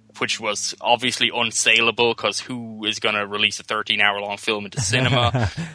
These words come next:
Speaker 1: Um, so he did a four-hour recut, and Rivette had a tendency, 'cause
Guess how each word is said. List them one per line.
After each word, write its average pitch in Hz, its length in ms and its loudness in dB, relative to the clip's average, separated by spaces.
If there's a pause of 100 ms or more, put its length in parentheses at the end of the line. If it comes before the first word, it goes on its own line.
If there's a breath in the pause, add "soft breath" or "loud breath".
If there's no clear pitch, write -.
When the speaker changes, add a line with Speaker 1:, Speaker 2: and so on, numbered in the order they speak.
(160)
Speaker 1:
Um, 117 320 4
so 139 180 2
he 143 60 -2
did 143 220 6
a 123 40 4
four-hour 120 800 4
recut, 117 580 2
and 113 180 4
Rivette 113 460 2
had 117 200 2
a 107 60 -6
tendency, 120 580 0
'cause - 520 -2